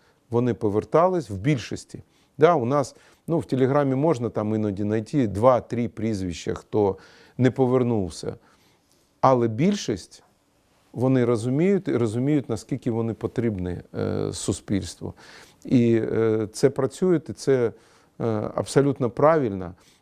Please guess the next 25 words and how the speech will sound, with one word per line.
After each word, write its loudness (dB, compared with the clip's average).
бо, 2
е, -4
наш 2
дух, 0
це 6
якраз 2
за 0
рахунок, -4
е, -2
оцих -4
культурних -4
заходів -4
є. -6
Не 4
зря 4
кажуть, -4
що -16
це -6
другий 0
фронт. -10
Культурний 0
фронт — -6
це -8
другий -2
фронт. -12